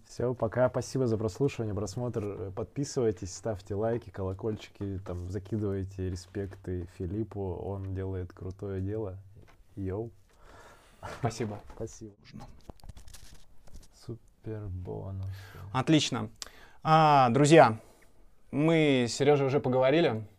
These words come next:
Speaker 2: И по доброй традиции нашего Telegram-канала мы щас запишем бонус. Мы решили сегодня в такую жару, Серёжа, не заниматься никаким спортом, нам ещё бегать.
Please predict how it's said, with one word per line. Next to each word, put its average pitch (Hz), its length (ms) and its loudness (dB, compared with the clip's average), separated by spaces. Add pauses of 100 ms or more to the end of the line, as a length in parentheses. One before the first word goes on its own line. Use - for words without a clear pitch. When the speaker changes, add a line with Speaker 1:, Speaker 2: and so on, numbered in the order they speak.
(540)
Speaker 2:
И 139 180 6
по 139 160 6
доброй 143 300 8
традиции 123 1120 4
нашего 127 400 4
Telegram-канала 131 800 0
мы 127 140 2
щас 131 180 0
запишем 127 480 0
бонус. 147 480 2 (340)
Мы 143 120 6
решили 156 320 6
сегодня 143 280 4
в - 60 -4
такую 139 320 2
жару, 135 260 2
Серёжа, 135 400 0
не 123 100 2
заниматься 139 440 4
никаким 123 400 -2
спортом, 120 640 0
нам 127 180 2
ещё 120 180 -2
бегать. 143 460 2